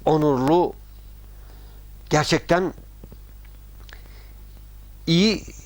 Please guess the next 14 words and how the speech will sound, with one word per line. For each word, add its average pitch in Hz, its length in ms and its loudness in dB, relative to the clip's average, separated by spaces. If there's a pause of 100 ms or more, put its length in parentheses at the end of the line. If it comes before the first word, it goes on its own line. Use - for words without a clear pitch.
(120)
seçkin 165 880 0 (420)
o 151 320 4 (240)
kişiler 165 640 2
tarafından 120 680 -2 (1700)
yazılmış, 147 1000 2 (260)
kaydedilmiş, 170 680 4 (240)
tekrar 185 380 2
yazılmış, 180 720 2 (220)
gündeme 190 360 4
taşınmış. 190 680 -2 (1700)
"Kutelel 120 420 0
insanu 117 560 0
ma 113 180 0
ekfara." - 480 -6